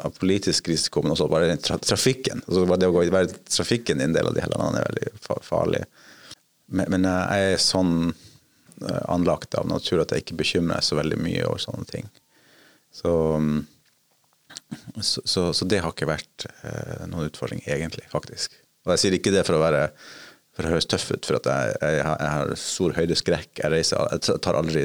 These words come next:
berg- og dalbane. Jeg, jeg tør nesten ikke å stå på slalomski. Altså, jeg er ikke noe sånn utpreget macho-type sånn sett. Så,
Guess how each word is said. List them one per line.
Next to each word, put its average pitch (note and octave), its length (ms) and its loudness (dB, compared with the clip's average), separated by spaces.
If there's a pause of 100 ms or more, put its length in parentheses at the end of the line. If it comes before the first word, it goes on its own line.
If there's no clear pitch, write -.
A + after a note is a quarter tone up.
berg- D2 240 2
og - 60 2
dalbane. E2 580 4 (440)
Jeg, - 180 0
jeg C2+ 180 -4
tør E2+ 140 2
nesten D#2 240 0
ikke C#2 160 -2
å - 40 -2
stå - 160 0 (100)
på B1 120 -2 (280)
slalomski. F#2+ 560 4
Altså, D#2+ 280 4
jeg - 460 -12 (100)
er F2 120 2
ikke G2+ 160 2
noe D#2+ 120 2
sånn D#2 280 0 (800)
utpreget E2 560 0
macho-type - 560 0
sånn E2+ 200 0
sett. - 200 -2
Så, F#2 160 2